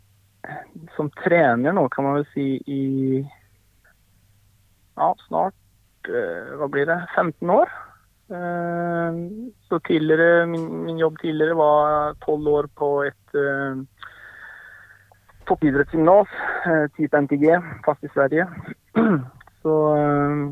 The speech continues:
jeg jobbet i tolv år, eh, der vi hadde,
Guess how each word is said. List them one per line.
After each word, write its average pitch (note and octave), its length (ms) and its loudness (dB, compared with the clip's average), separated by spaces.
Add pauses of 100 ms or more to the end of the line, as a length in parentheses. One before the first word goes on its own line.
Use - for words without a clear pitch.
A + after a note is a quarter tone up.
(720)
jeg E3 200 4
jobbet C#3 300 4
i - 60 -20
tolv C3 220 2
år, C3 200 0 (140)
eh, B2 1000 -8
der B2+ 180 2
vi B2+ 80 2
hadde, A#2+ 360 0